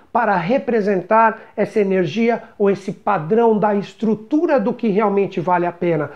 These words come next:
Onde vocês podem errar feio? Quando vocês fixam e estruturam demais tudo o que vocês têm de valores magníficos dentro de vocês em coisas errôneas,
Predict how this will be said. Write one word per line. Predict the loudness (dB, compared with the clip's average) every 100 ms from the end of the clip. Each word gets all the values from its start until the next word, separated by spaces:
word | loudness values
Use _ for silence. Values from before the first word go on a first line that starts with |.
| -10 0
Onde | 2 2 0
vocês | -2 -2 -2
podem | 0 2 2
errar | 2 2 0
feio? | -2 -2 -2 -2 -10 -20 -8
Quando | -2 -2
vocês | 0 -2 0 -2 -2 -8 -4
fixam | -2 -2 -4 0 2 2
e |
estruturam | -2 -2 -2 -2 -4 -2 0 0
demais | 0 0 0 0 -2 -4 -20 _ -2
tudo | 0 0 -2
o |
que | -4 -2
vocês | -2 0 -4 -4
têm | -4 -2
de | -2
valores | -2 0 0 -2
magníficos | -2 -2 0 0 0 -2 -4 -4
dentro | -2 -4 -2
de | -2
vocês | -2 -2 -2 -2 -2
em | -2
coisas | -2 -2 -2
errôneas, | -2 2 2 2 0